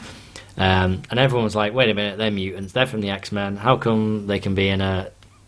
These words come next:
Disney Marvel Studios film when X-Men is Fox Studios?"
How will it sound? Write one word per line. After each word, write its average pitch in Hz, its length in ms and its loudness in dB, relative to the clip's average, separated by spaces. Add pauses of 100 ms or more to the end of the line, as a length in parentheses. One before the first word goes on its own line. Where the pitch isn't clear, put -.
(240)
Disney 107 340 6
Marvel 101 300 6
Studios 104 420 6
film 98 400 2
when 90 360 -4 (360)
X-Men 95 480 -2
is 87 160 -6
Fox 139 280 -2
Studios?" 85 400 -4